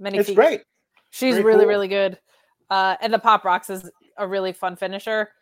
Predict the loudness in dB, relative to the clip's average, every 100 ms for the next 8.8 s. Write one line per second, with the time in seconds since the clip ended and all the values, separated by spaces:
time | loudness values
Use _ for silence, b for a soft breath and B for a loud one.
0 | _ _ 2 4 0 -4 -4 -6 -2 0
1 | 0 0 -2 -6 -8 -6 -8 -6 -8 -10
2 | -6 -4 -4 -4 -6 -8 _ -10 -4 -2
3 | -2 -4 -6 -8 -6 -8 -2 -2 -2 -8
4 | -10 -8 -4 -4 -6 -4 -2 0 -4 -6
5 | -6 -4 -4 -6 -6 -8 -6 -6 -8 -10
6 | -10 -10 -10 -16 -16 -12 -10 -10 -12 -14
7 | -6 -6 -6 -10 -8 -8 -10 -12 -18 -14
8 | -12 -12 -6 -2 -2 -4 -8 -8